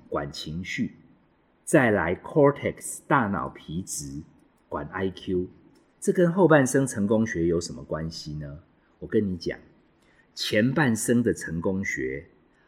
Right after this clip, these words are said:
很需要在杏仁核变红的时候，遇到问题的时候，遇到挑战的时候，全力以赴去把它解决掉。它有一点像哈，把我们的注意力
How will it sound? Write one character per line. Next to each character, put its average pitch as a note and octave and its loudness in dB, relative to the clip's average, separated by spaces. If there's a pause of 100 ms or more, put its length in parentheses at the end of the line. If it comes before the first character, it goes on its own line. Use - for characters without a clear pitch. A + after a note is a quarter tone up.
(120)
很 D#2+ -2
需 C3+ -2
要 A2 2 (400)
在 B2+ 4
杏 C#3+ 2
仁 G2 2
核 F2+ 0
变 G2+ 6
红 D2+ -8
的 F2 0
时 D2+ -6
候， E2+ -6 (680)
遇 E3+ 6
到 C3 4
问 A#2+ 8
题 E2 -6
的 E2 -4
时 - -8
候， - -6 (180)
遇 C3+ 4
到 A2+ -4
挑 - -10
战 G#2+ -2
的 F2 -2
时 - -10
候， E2 -12 (360)
全 A#2 2
力 D#3+ 6
以 D2 -4
赴 E2+ -4 (400)
去 - -2
把 G#2+ -2
它 G2+ -4
解 D2 -8
决 C2+ -10
掉。 D#2+ -6 (720)
它 E3+ 0
有 B2+ 6
一 - 2
点 F2 0
像 G2 -2
哈， D#2 -12 (220)
把 A#2 -2
我 A#2 0
们 F#2 -6
的 F2+ -4
注 B2+ 0
意 A2+ 0
力 G2+ -2